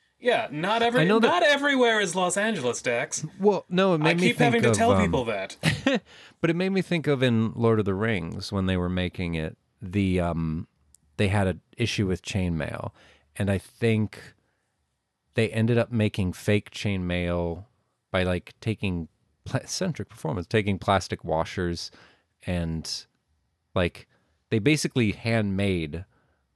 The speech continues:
Speaker 2: a lot of plastic chainmail for Holy Gra-, <laughs> for Holy Grail, for Lord of the Rings specifically. In fact,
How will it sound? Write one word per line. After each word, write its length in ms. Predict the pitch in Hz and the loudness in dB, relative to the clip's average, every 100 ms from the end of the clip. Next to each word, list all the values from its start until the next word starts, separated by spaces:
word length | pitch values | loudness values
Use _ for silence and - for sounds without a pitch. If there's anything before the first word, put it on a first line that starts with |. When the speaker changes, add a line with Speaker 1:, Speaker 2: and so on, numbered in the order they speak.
| - | -6
Speaker 2:
a 60 | |
lot 300 | 92 92 90 | -2 0 0
of 340 | 87 80 - - _ _ _ | -2 -6 -12 -20 _ _ _
plastic 420 | 101 90 - 90 | -2 -2 -2 -8
chainmail 560 | - 98 92 85 82 78 | -6 -4 -4 -4 -6 -8
for 680 | - - 98 92 87 82 76 _ _ _ | -12 -4 -2 0 0 -2 -6 _ _ _
Holy 280 | - 98 92 | -6 -2 -2
Gra-, 220 | 85 95 - | -4 -8 -8
<laughs> 40 | |
for 220 | - - | -16 -12
Holy 260 | - 71 73 | -10 -8 -10
Grail, 340 | - 73 73 - - - - | -10 -8 -10 -12 -20 -20 -20
for 200 | - 139 | 0 4
Lord 220 | 123 123 | 6 6
of 60 | 110 | 4
the 100 | 104 | 4
Rings 260 | 92 101 | 2 0
specifically. 640 | - 101 - 92 92 87 - | -4 -6 -6 -6 -4 -4 -4
In 80 | 127 | -2
fact, 200 | 214 | -2